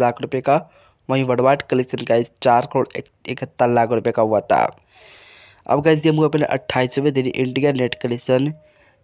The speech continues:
एक करोड़ पंचानवे लाख रुपए का किया, इंडिया ग्रॉस कलेक्शन, गाइस, दो करोड़ पच्चीस लाख रुपए का, ओवरसीज मार्केट से डेढ़ करोड़ रुपए का कलेक्शन, तीन करोड़ पचहत्तर लाख रुपए का हुआ था।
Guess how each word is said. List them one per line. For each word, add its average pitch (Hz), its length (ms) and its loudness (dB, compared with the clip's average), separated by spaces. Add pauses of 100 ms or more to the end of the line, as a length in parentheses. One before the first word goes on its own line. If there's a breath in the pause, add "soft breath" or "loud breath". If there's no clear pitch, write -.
(360 soft breath)
एक 165 300 2
करोड़ 147 160 2
पंचानवे 127 600 0
लाख 127 240 2
रुपए 135 220 0
का 131 80 2
किया, 143 220 -2
इंडिया 139 240 0
ग्रॉस 120 300 -4
कलेक्शन, 123 440 -2
गाइस, 127 420 0
दो 127 120 0
करोड़ 135 220 -2
पच्चीस - 440 -4
लाख 120 220 0
रुपए 127 200 -4
का, 135 180 2
ओवरसीज 120 440 0
मार्केट 127 340 -4
से 135 180 -4
डेढ़ 123 300 0
करोड़ 123 240 -2
रुपए 127 260 -4
का 120 120 -2
कलेक्शन, 127 1200 -2 (440 loud breath)
तीन 160 220 2
करोड़ 135 240 -2
पचहत्तर 123 440 -4
लाख 117 260 2
रुपए 120 180 -2
का 120 100 -2
हुआ 120 160 2
था। 110 180 2